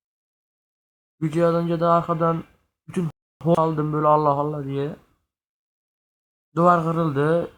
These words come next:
Bizim Valkyrie'ler de zaten klan kalesini de attım. Şu büyücü oradan gidiyor. İyi oradan gitmiş. Temizleyip gittin eğer. Oraya attım. Dört yıldız yapmayalım. Şöyle yapalım.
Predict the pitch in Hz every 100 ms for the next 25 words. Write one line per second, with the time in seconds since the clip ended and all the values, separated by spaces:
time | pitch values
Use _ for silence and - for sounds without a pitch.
0 | _ 185 170 170 175 170 165 151 147 143
1 | 147 139 160 165 175 170 165 160 - 165
2 | 147 127 - 180 185 _ _ _ _ _
3 | _ _ _ _ _ 175 185 180 175 175
4 | 175 180 156 139 156 180 196 _ _ _
5 | _ 160 170 160 147 147 139 - 147 -
6 | 170 170 165 170 143 - 143 147 151 143
7 | _ _ _ _ _ _ _ - 165 170
8 | 160 156 - 143 143 165 170 170 165 165
9 | 160 156 147 143 151 165 156 131 139 131
10 | 123 120 131 165